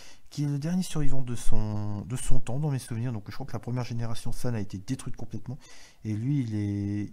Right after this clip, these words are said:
il est le dernier survivant de son, de sa génération. Donc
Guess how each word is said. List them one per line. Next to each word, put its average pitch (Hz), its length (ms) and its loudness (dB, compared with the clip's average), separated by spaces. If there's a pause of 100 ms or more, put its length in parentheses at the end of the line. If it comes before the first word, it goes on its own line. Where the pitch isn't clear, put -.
il 123 120 -10
est 127 60 -8
le 117 40 -10
dernier 131 240 -8
survivant 120 360 -2
de 113 100 -6
son, 92 580 -8 (520)
de 113 40 -14
sa 120 140 -8
génération. 110 560 -2
Donc 87 140 -16